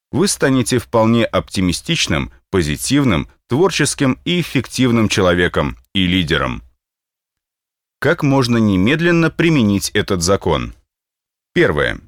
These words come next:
Перечислите три самые важные для вас жизненные цели. Затем запишите один шаг, который вы можете сделать немедленно,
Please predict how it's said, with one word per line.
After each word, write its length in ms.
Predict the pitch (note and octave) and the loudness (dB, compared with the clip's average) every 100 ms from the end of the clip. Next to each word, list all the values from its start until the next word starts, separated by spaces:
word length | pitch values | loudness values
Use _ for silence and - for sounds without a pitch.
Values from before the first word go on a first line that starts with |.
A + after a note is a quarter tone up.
| - | -2
Перечислите 680 | A2+ - G#3 - F3+ - E3+ | 0 2 0 -2 -2 -2 -2
три 220 | E3+ E3+ | 0 0
самые 420 | - F3+ F3 F3 | 2 2 2 2
важные 440 | D#3+ F3+ D#3 E3 C3+ | 2 2 2 0 2
для 160 | C3 | 2
вас 280 | A#2+ - - | 2 0 -2
жизненные 680 | A2 G2 G#2+ F2+ F#2+ F#2+ G2+ | -2 0 0 2 2 2 0
цели. 460 | - F#2 D2 B1 - _ _ - | 0 0 0 -2 -8 _ _ -6
Затем 460 | F2 G2+ - G#3+ | -2 0 0 0
запишите 540 | F3+ F#3 G3 - G3 F3+ | 0 -2 -2 -2 -2 0
один 400 | C3+ C3+ B2 A2+ | 0 0 2 0
шаг, 300 | - G#3 - | 0 -2 0
который 400 | F3 E3+ A3+ F#3+ | -4 0 0 2
вы 180 | D#3 E3 | 2 2
можете 480 | D#3 D#3 D3 C#3 | 2 0 0 -2
сделать 540 | B2 G#2+ C#3 E3 C#3+ - | -2 0 0 2 0 -2
немедленно, 800 | C3+ D3+ D3 D3+ A2 E2+ D#2+ D2 | 0 2 2 2 2 0 0 -2